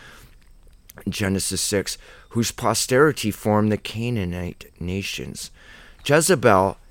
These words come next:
is a church clergy type that applies today. They promote religious tolerance, and they practice and promote opinions and behavior contrary to God's word. These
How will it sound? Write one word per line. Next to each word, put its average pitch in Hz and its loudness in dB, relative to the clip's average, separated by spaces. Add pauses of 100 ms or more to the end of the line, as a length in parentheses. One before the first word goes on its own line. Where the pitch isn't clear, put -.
(140)
is 104 0
a 110 0
church - -2
clergy 127 2
type 101 0
that 107 2
applies - 4
today. 101 2 (200)
They 117 4
promote 107 0
religious 107 0
tolerance, 113 -2 (300)
and 101 2
they 95 4
practice - 0
and 131 -2
promote 113 -2
opinions 120 -2
and 92 -4
behavior 98 -2
contrary 110 0 (220)
to 113 -6
God's 90 0
word. 80 -4 (840)
These 147 -2